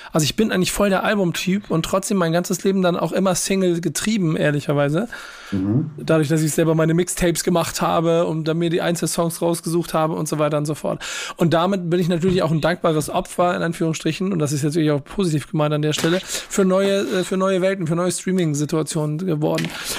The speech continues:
Speaker 1: Dann wiederum haben diese, äh, Mechanismen, die da drin stecken, ja automatisch die Songs gekürzt, weil jeder Teil dessen sein wollte, was am jetzt, äh, besser funktioniert in dieser Welt.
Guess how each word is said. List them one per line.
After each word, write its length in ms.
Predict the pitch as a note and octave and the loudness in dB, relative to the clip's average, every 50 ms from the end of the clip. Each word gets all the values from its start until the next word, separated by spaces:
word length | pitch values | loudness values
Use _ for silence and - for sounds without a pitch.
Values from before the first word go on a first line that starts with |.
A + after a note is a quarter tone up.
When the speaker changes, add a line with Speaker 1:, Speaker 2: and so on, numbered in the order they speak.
| - - - | -6 -2 0
Speaker 1:
Dann 300 | F#3+ F#3 G3+ A#3+ A#3+ A3+ | 2 2 2 2 2 2
wiederum 480 | A#3 G#3+ G3+ F#3 F#3 G3+ G#3+ G#3+ F#3 | 2 4 4 4 4 2 2 2 2
haben 240 | F3 F#3+ F#3+ G3 E3+ | 2 2 2 0 0
diese, 400 | F3 F#3 F3+ F3+ F#3 F3+ F3+ - | 0 0 2 2 2 4 2 2
äh, 280 | - E3+ E3+ E3+ E3+ E3+ | 2 4 4 4 2 2
Mechanismen, 600 | E3+ F3 F3+ - F#3 F3+ G#3+ B3 - - G3+ F#3 | 0 0 0 0 0 0 0 0 0 0 0 2
die 60 | F3+ | 2
da 140 | E3 F3 E3+ | 2 2 2
drin 200 | E3 D#3+ G#3+ C#4 | 2 2 0 0
stecken, 580 | C4 - - - E3 E3 - F3+ F3+ G3 B3 C#4 | -2 0 0 0 0 0 0 -2 -2 -2 -2 0
ja 180 | A3 F3 F3 - | 0 2 2 2
automatisch 600 | - F3+ F#3 F#3 F3+ F#3 G#3 C4+ D#4 - F#3+ - | 2 2 2 2 2 2 2 2 0 0 -2 0
die 120 | - F3+ D#3 | 0 0 -2
Songs 360 | - - D#3+ D3+ D3 C#3+ - | 0 0 0 0 0 0 -2
gekürzt, 500 | - D#3 - - - E3 D3+ - - - | -4 -6 -6 -4 -4 -4 -4 -4 -2 -2
weil 120 | E3 D#3+ | 0 0
jeder 420 | D#3 D3+ F3+ G#3 A3+ A#3 G3+ F#3 E3+ | 2 2 2 2 2 2 2 2 0
Teil 360 | - - F3+ F3 F3 E3+ E3+ | 0 0 2 2 2 2 2
dessen 340 | D#3 E3+ E3 - - E3 D#3 | 0 -2 -2 -2 -2 -2 0
sein 280 | D#3+ D#3+ D#3+ D#3+ D#3+ | 2 2 2 0 0
wollte, 280 | D#3 D#3+ E3 D#3+ E3 D#3 | 0 0 0 0 0 0
was 180 | D#3+ E3 E3 - | 0 0 0 -2
am 220 | - E3 D#3+ D#3+ | -2 -2 0 2
jetzt, 480 | D#3+ E3 E3+ E3 - - - - - B3+ | 2 0 0 -2 -4 -12 -14 -8 -2 0
äh, 240 | E3+ D#3 D#3 D#3+ - - - - - - - - - - | 2 2 2 0 -2 -6 -14 -20 -20 -20 -20 -8 -2 0
besser 260 | - E3 - F#3 E3+ | 0 2 2 2 0
funktioniert 560 | - - G3 - - G#3 G3 A3 A#3+ B3+ - | 0 0 -2 0 0 2 2 2 2 2 0
in 100 | F#3 E3+ | 0 0
dieser 300 | D#3 D3+ C#3+ D3+ D3 D3 | 2 2 2 2 2 0
Welt. 240 | E3 - F#3 - | 0 -2 -2 -4